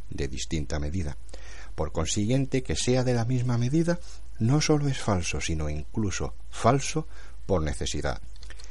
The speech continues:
Y lo contrario a esto, lo posible, es cuando lo contrario no es necesariamente falso. Por ejemplo,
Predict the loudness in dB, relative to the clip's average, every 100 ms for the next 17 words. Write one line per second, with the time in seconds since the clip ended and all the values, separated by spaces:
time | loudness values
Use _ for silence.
0 | -6 -6 -6 -6 0 4 4 4 2 2
1 | 2 2 4 2 2 0 -2 -2 0 2
2 | 2 0 0 -4 -4 -4 0 0 2 2
3 | 2 2 0 0 0 4 4 4 2 2
4 | 0 0 0 0 0 0 -2 -2 0 0
5 | 0 -2 -2 0 2 2 2 0